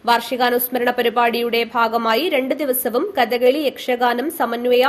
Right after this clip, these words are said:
സോദാഹരണ ശില്പശാലയും ഇരുപത്തിയെട്ടിന് കലാമണ്ഡലം നയന നാരായണൻ, ഇരുപത്തിയൊൻപതിന് സവിത സതീഷ് എന്നിവരുടെ ഭരതനാട്യവും കുട്ടികളുടെ കലാപരിപാടികളും അരങ്ങേറും.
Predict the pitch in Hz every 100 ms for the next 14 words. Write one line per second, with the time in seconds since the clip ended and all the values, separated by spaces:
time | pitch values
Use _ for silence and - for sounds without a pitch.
0 | 302 - - - 262 262 269 294 277 277
1 | 269 - 220 311 311 202 170 190 349 285
2 | 233 226 247 214 233 349 277 240 240 247
3 | 240 240 302 311 254 254 262 277 247 226
4 | 226 226 247 415 - - 254 269 285 -
5 | 285 262 262 254 269 403 - _ - 285
6 | 285 294 339 330 302 277 277 - 247 233
7 | 233 240 302 285 262 311 302 233 220 202
8 | 285 415 285 247 262 254 240 254 262 240
9 | 240 233 226 247 233 214 180 208 381 202
10 | 185 156 156 165 277